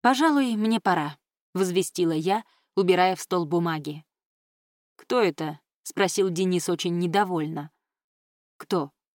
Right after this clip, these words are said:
вопросом на вопрос ответила я. «Этот тип на Тойоте».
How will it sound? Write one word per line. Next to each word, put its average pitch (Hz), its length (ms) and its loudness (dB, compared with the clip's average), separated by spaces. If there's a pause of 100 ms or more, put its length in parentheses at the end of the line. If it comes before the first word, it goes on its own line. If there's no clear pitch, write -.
вопросом 175 540 -2
на 170 40 -2
вопрос 170 360 -2
ответила 165 400 -4
я. 160 260 -8 (760)
«Этот - 340 -4
тип 226 220 -2
на 180 140 -2
Тойоте». 196 600 -2